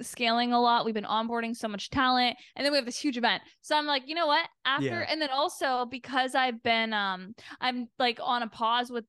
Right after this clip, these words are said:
Speaker 1: posting episodes until after this event, I was just like, I, I couldn't take on a brand 'cause then I'd have deliverables that wouldn't be, I wouldn't be able to fulfill. So, um,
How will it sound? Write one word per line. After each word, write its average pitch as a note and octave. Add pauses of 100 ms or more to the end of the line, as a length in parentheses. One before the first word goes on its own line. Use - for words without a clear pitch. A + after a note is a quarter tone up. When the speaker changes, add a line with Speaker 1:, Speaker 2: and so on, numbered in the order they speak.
(140)
Speaker 1:
posting A3+
episodes A#3
until A3+
after G#3
this G#3+
event, A3 (360)
I B3
was B3
just A#3
like, G#3+
I, G#3+
I A#3
couldn't A#3 (160)
take A#3
on A3
a A3
brand G#3
'cause A3
then A3
I'd G#3+
have G#3
deliverables G#3
that - (180)
wouldn't G#3
be, G3
I F#3+
wouldn't G#3
be G3+
able F#3+
to G3
fulfill. G3+ (400)
So, B3
um, G3+